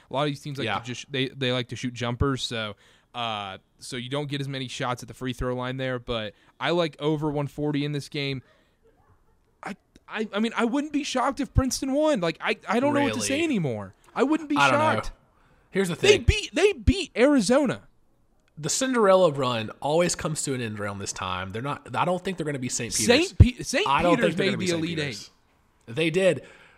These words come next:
Speaker 2: They had some favorable matchups. I think Creighton's just
Speaker 1: They
Speaker 2: overall
Speaker 1: played
Speaker 2: better than
Speaker 1: Purdue
Speaker 2: them.
Speaker 1: and Kentucky. That is not favorable matchups.
Speaker 2: But Cre-, <sighs> I'm talking about Saint Peter's, you mean?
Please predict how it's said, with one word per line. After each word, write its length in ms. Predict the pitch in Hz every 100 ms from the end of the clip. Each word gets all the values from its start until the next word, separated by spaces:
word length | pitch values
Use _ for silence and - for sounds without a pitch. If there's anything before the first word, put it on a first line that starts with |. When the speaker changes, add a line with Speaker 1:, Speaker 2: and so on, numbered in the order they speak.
| _
Speaker 2:
They 80 | -
had 140 | 147 147
some 80 | 151
favorable 340 | 143 131 120
matchups. 440 | 113 113 - 92 -
I 80 |
think 240 | 120 180 117
Creighton's 320 | - 135 123
just 160 | - -
Speaker 1:
They 120 | 359
Speaker 2:
overall 160 | - 381
Speaker 1:
played 120 | 330
Speaker 2:
better 120 | -
than 100 | 302
Speaker 1:
Purdue 380 | 240 277 311 330 214
Speaker 2:
them. 80 |
Speaker 1:
and 120 | 247 -
Kentucky. 560 | 254 185 285 - 170
That 160 | 151 285
is 140 | 156
not 300 | 156 208 254
favorable 540 | - 196 185 165 156 160
matchups. 640 | 214 392 - 76 - - _ _ _ _ _ _
Speaker 2:
But 200 | 254 180
Cre-, 280 | - - - - - -
<sighs> 340 | - - -
I'm 80 | 185
talking 180 | 240 170
about 140 | - _ -
Saint 240 | - 165
Peter's, 240 | 196 214 226
you 80 |
mean? 160 | 226